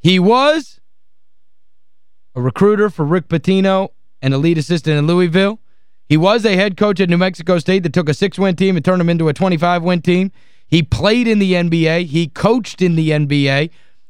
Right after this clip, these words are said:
He needs a job. I think he'd be a great face for Memphis basketball. I think he could go into kids' living rooms and get those kids to wanna come and play at the University of Memphis.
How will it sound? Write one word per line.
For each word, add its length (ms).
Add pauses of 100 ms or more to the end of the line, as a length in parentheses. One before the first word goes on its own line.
He 180
needs 380
a 80
job. 460 (280)
I 80
think 200
he'd 100
be 120
a 60
great 280
face 260
for 220
Memphis 360
basketball. 800 (320)
I 80
think 180
he 80
could 180
go 240
into 560 (720)
kids' 420 (1000)
living 400
rooms 380
and 200
get 160
those 200
kids 200
to 80
wanna 220
come 200
and 120
play 180
at 100
the 60
University 400
of 60
Memphis. 420